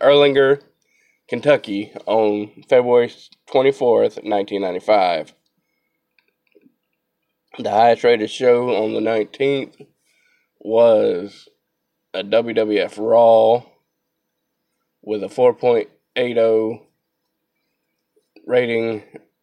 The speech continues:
Main event, surprisingly, William Regal defeated Taz. Opener was W W F women's title match between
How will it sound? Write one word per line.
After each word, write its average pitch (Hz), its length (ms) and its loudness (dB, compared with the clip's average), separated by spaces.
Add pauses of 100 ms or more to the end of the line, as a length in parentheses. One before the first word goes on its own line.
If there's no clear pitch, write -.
(280)
Main 131 180 0
event, 135 460 0
surprisingly, 110 880 0 (1300)
William 147 380 4
Regal 147 440 4 (200)
defeated 123 840 -2 (360)
Taz. 107 600 0 (1300)
Opener 135 540 2
was 113 540 2
W 131 260 0
W 127 260 0
F 120 200 2
women's 123 400 -4
title 110 260 0
match 107 480 -4
between 104 600 -4